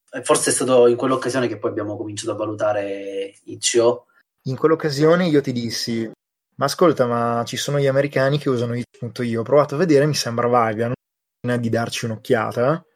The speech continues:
Speaker 2: perché gli, eh, Payhip aveva un grosso problema, non ti teneva la libreria e lo storico dei download. In poche parole, tu non hai una libreria, o non avevi, forse adesso l'hanno introdotta,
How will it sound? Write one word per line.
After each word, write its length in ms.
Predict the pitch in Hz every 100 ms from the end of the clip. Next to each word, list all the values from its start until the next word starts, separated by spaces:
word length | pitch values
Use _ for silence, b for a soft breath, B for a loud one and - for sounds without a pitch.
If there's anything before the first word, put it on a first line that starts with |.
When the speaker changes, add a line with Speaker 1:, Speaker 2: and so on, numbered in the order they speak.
| _ _ -
Speaker 2:
perché 380 | 131 - 151
gli, 200 | 147 160 147
eh, 180 | 143 127
Payhip 380 | 143 156 170
aveva 240 | 131 123 123
un 100 | 120
grosso 240 | 123 -
problema, 460 | 131 127 113 110 110
non 140 | 120
ti 120 | 117
teneva 380 | 147 143 147 170
la 80 | 175
libreria 760 | 131 120 120 117 113 117 139 -
e 80 |
lo 100 | 143
storico 460 | 139 - 135 143 160
dei 140 | 139
download. 760 | 117 117 120 117 117 113 113 110 _ _ _
In 140 | 135
poche 240 | 127 143 151
parole, 460 | 160 143 120 117
tu 180 | 110 -
non 160 | 180 143
hai 120 | 156
una 120 | 165
libreria, 560 | 131 120 120 117 113 117
o 160 | -
non 160 | 127 131
avevi, 320 | 123 120 117
forse 280 | 113 131 -
adesso 260 | 123 - 131
l'hanno 160 | 117
introdotta, 720 | 117 - 120 110 - 123 147